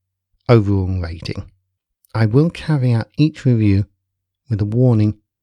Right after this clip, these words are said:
that watching a film is not learning history. If the film says, "Based on a true story,"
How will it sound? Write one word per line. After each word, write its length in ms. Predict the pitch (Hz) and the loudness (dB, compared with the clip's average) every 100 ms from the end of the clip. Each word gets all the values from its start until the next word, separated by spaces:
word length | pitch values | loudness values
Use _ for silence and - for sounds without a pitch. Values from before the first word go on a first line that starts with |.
| _ _ | _ _
that 80 | 127 | -8
watching 320 | 123 - 143 | -6 -4 -2
a 40 | 131 | -2
film 380 | - 131 110 104 | 0 2 2 0
is 140 | 87 | -2
not 460 | 101 104 127 127 120 | -2 0 0 0 0
learning 340 | 110 107 104 | 0 2 0
history. 640 | 87 95 - - - - _ _ _ _ | -2 -4 -6 -10 -12 -14 _ _ _ _
If 180 | - - | -20 -8
the 80 | 147 | -2
film 320 | 160 139 127 | 2 2 2
says, 460 | - 120 113 107 - _ _ _ _ _ _ - | 0 2 2 0 -6 _ _ _ _ _ _ -2
"Based 320 | 113 107 - | 0 0 -2
on 100 | 98 | -2
a 60 | 95 | -2
true 240 | - 98 | -2 -4
story," 640 | - - 170 151 113 107 | -4 -2 2 2 2 -2